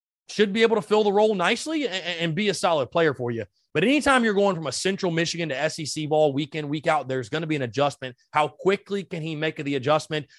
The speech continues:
And is he as good? Could he be better? Could he be better than Foster? But certainly you just do not wanna see a drop off at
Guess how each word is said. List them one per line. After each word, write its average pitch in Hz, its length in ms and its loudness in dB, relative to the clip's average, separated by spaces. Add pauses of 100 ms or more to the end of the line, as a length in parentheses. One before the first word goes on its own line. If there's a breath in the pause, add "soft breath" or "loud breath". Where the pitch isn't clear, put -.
(160 soft breath)
And 165 460 2 (480)
is 170 260 4
he 196 160 -4
as 180 280 0
good? 247 260 2
Could 330 140 0
he 370 40 4
be 370 140 0
better? 269 380 2
Could 226 180 -2
he - 20 -4
be 247 80 -2
better 220 240 0
than 208 160 -10
Foster? 160 500 -4 (160)
But 170 140 0
certainly 196 320 2
you 165 80 0
just 117 260 -6
do 196 200 4
not 175 260 0
wanna 156 160 -2
see 147 220 -6
a 135 80 -2
drop 131 460 -2
off 135 340 2
at 123 240 0